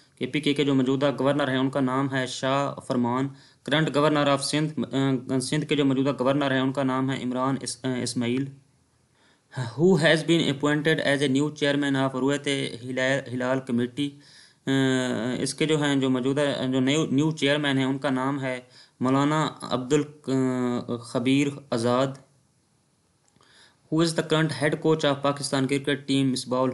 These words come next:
हक। इसके बाद है, who is the current chairman of Federal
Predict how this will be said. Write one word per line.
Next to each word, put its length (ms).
हक। 180
इसके 240
बाद 180
है, 100
who 80
is 100
the 120
current 260
chairman 360
of 160
Federal 300